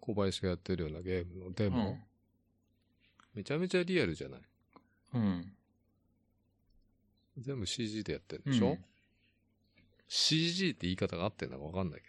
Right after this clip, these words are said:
Speaker 1: どね。
Speaker 2: シージーなんじゃないの？
Speaker 1: でもあそこでのがよっぽど出来がいいんじゃねえのって話をしたの。
Speaker 2: ああ、だと思うよ。ゲームとかでしょ？
Speaker 1: そ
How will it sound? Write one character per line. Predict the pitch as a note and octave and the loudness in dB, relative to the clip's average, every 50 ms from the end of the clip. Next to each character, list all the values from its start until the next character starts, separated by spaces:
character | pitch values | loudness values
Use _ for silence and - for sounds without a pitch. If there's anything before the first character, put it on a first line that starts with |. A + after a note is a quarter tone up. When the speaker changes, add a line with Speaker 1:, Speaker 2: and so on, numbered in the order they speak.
| - _ | -18 _
Speaker 1:
ど | - B2+ B2+ | -10 -8 -8
ね。 | C3 | -8
Speaker 2:
シ | - - C3+ C#3+ D3+ | -6 -2 0 0 0
ー | C#3+ C#3 | 2 4
ジ | D#3 E3+ | 4 4
ー | E3+ | 6
な | C3+ G#2 | 6 4
ん | G2 F#2+ | 4 2
じ | F#2+ | 2
ゃ | F#2 | 0
な | F2+ F#2+ F#2+ | 0 -2 -2
い | F2+ | -2
の？ | E2+ E2 E2 - _ _ _ _ _ _ _ _ _ _ _ _ _ _ _ _ _ _ | -4 -8 -10 -16 _ _ _ _ _ _ _ _ _ _ _ _ _ _ _ _ _ _
Speaker 1:
で | - C3+ | -2 0
も | G2+ | 0
あ | G#2+ | 0
そ | - - | 0 2
こ | - F#3 | 4 4
で | G3 G#3 | 4 6
の | G#3 F#3+ | 6 6
が | A#2 | 6
よ | F#2+ F#2+ | 6 6
っ | F#2 | 4
ぽ | - - C3 | 4 0 0
ど | A#2+ B2+ | 2 2
出 | G2+ G#2 A2 | 2 2 2
来 | A2 - B2 | 0 0 -2
が | B2 | 0
い | A#2 A#2+ B2+ | 0 0 0
い | B2 | 0
ん | A2 | 0
じ | F2 D#2+ | 2 2
ゃ | D#2+ | 2
ね | E2 F#2 F2+ | 4 2 2
え | D2+ | 2
の | D2+ G#2+ | 0 0
っ | - | -2
て | - _ - | -2 _ -6
話 | D#2 - E2 E2+ D#2+ - - - - E2 D#2+ | -6 -4 -4 -6 -6 -6 -8 -10 -8 -6 -6
を | C2+ C2 C2 | -6 -6 -6
し | - - | -6 -6
た | - - | -4 -2
の。 | C3 | -2
Speaker 2:
あ | B2 A#2 A2 G2+ - - - - - | -2 0 0 -2 -4 -6 -6 -8 -10
あ、 | - - _ _ _ - B2+ A2+ - | -10 -12 _ _ _ -20 -18 -6 -4
だ | C3+ C3+ | -2 -2
と | C3 - | 0 2
思 | A2 G#2+ G#2+ A2+ B2+ B2+ | 4 4 6 8 8 8
う | A#2+ | 8
よ。 | G#2+ G2+ F2 G2 A2 - - - - | 6 4 4 0 -2 -4 -6 -8 -4
ゲ | G#2+ G#2 A2 A2+ | 0 2 2 4
ー | |
ム | A2+ A2 | 2 2
と | G2+ - | -2 -2
か | - G2+ | -4 -2
で | F#2+ F#2+ F#2 | -4 -4 -2
し | - F#2+ | -2 -2
ょ？ | F#2 F#2 A2 C3 - - - _ _ _ _ - _ _ _ _ _ _ _ _ _ _ _ _ _ | -2 0 -2 -4 -6 -8 -12 _ _ _ _ -20 _ _ _ _ _ _ _ _ _ _ _ _ _
Speaker 1:
そ | - - - F2 D#2+ D#2 D2+ D#2 - | -18 -10 -8 -6 -4 -4 -6 -8 -10